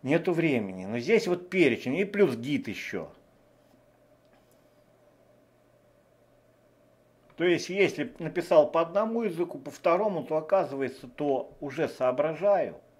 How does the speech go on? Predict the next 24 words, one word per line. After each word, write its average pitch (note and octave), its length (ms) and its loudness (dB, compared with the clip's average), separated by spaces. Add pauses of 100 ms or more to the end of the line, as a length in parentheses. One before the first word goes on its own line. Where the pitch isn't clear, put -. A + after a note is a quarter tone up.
Ладно, G2 380 0
погнали B2 480 -6
дальше, G2 440 -4
закончим G#2 580 -8
и F#2+ 40 -12
хватит. F2+ 460 -12 (1000)
Итак, B2 540 6 (1800)
к - 80 -18
функциям F3 680 0 (280)
нам D3+ 260 4
надо C#3 240 10
определить D#3 640 4
три E3+ 300 6
действия D3 720 4
критериям C#3 680 2
к - 80 -8
нашим C#3 400 2
знаниям. G#2 560 0
Какие E3 480 -4
у A#2 120 0
нас A#2+ 220 -4
они G#2+ 200 -4
должны G#2 440 -2
быть? G2 440 -8